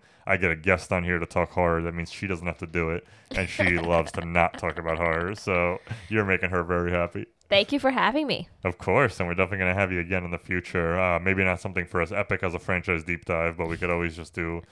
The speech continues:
Speaker 1: just a good old-fashioned standard
Speaker 2: Any,
Speaker 1: episode. If
Speaker 2: any
Speaker 1: you,
Speaker 2: horror.
Speaker 1: if you got some horror you wanna show me, or if I come up with something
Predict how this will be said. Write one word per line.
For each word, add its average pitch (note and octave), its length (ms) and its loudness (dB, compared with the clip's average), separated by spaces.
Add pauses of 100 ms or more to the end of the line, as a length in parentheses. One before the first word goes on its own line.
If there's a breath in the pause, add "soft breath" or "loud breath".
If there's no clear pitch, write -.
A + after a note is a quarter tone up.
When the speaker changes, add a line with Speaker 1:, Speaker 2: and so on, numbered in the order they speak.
Speaker 1:
just - 140 -14
a - 20 -10
good D3 140 2
old-fashioned B2+ 420 2
standard F#2+ 300 2
Speaker 2:
Any, F#2 100 4
Speaker 1:
episode. G2 480 0
If - 60 -20 (200 soft breath)
Speaker 2:
any A3+ 200 -2
Speaker 1:
you, - 60 -6
Speaker 2:
horror. G3 420 -4
Speaker 1:
if - 120 -4
you F#2 140 0
got F#2+ 160 6
some G2+ 140 -8
horror F#2+ 260 4
you F#2+ 120 0
wanna F#2+ 140 0
show F#2+ 240 -2
me, G#2 340 0
or F2+ 460 0 (120)
if G2 120 -12
I F#2 100 2
come G2 140 -2
up F2+ 80 -2
with F#2 120 -6
something G2 420 -10